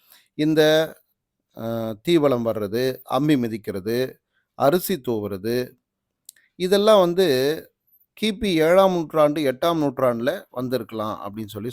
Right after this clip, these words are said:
சொல்றாங்க. இதெல்லாம் கூட சங்க காலத்துல கிடையாது. அதுக்கப்புறம் கிபி ஒன்பதாம் நூற்றாண்டுல தான் பார்த்தீங்க அப்படின்னா, சூளாமணியில பெண்ணுடைய தந்தை தாரை வார்த்து கொடுத்தாங்க,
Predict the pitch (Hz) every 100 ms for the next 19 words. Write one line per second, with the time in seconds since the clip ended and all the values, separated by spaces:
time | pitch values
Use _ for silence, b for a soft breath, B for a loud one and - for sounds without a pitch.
0 | - 98 92 110 135 147 147 151 147 123
1 | 120 120 123 117 120 151 214 _ _ _
2 | - 110 120 104 92 101 101 _ b b
3 | b b _ - 147 160 175 160 - 185
4 | 180 160 127 151 208 208 190 160 147 147
5 | 123 131 151 131 120 120 110 104 127 156
6 | - 175 190 185 139 120 110 135 196 _
7 | _ 139 147 156 139 120 107 110 117 127
8 | 120 120 123 135 117 110 - 101 104 -
9 | 95 90 104